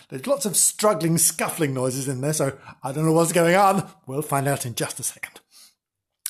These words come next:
Right, and we'll probably see Janice later as well. Now, where are I? Episode forty-one, yes. This one is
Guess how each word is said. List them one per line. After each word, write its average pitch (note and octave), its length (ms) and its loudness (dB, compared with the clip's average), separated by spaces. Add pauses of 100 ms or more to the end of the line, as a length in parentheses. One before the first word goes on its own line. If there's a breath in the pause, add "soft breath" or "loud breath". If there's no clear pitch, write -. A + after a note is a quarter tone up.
(360 loud breath)
Right, - 300 -2 (300 loud breath)
and D#3+ 100 0
we'll D3+ 100 2
probably D#3 260 -2
see C3 200 -2
Janice B2+ 380 -6 (180)
later A#2 300 -6 (160)
as A2+ 220 -8 (220)
well. A#2+ 640 -2 (520 loud breath)
Now, G#3+ 100 4
where A3+ 160 6
are C#3+ 200 4
I? F#2+ 60 -10 (160 loud breath)
Episode D4 360 2
forty-one, F#3+ 960 0
yes. D#3+ 520 2 (500 loud breath)
This F#3 280 0
one F3 320 2
is D3 580 2